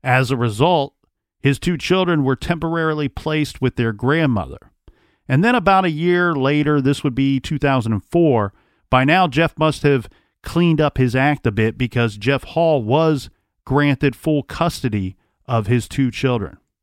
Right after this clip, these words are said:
Joseph and Shirley. After Jeff's divorce to his first wife and the mother of his two kids, he was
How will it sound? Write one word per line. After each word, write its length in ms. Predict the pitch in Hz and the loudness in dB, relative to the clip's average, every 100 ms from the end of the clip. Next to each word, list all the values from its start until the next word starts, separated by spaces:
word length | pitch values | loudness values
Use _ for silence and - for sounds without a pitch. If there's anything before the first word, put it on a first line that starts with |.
| _ _ - | _ _ -4
Joseph 460 | 117 113 117 110 | 0 0 -2 -4
and 140 | 107 98 | -6 -6
Shirley. 500 | 127 117 - - _ _ _ _ _ _ _ _ _ _ - | -4 -4 -6 -16 _ _ _ _ _ _ _ _ _ _ -2
After 340 | 185 214 247 | 0 2 0
Jeff's 380 | 190 - 170 - | 0 2 0 -2
divorce 640 | 143 104 90 80 - - _ - | -4 -2 -4 -6 -14 -20 _ -2
to 80 | 123 | 0
his 160 | 123 | 0
first 420 | - 160 170 - 107 | 0 -2 -2 -4 -8
wife 320 | 85 - - | -10 -12 -14
and 120 | - 113 | -6 -2
the 60 | |
mother 380 | 110 143 147 135 | 2 2 4 2
of 140 | 123 | 0
his 260 | 92 127 117 | 0 -2 -2
two 300 | - 156 139 | -4 -2 -2
kids, 580 | - 156 165 110 95 - _ _ - | -2 0 2 0 -4 -12 _ _ -4
he 220 | 151 170 | 0 2
was 320 | 160 170 139 | 2 2 0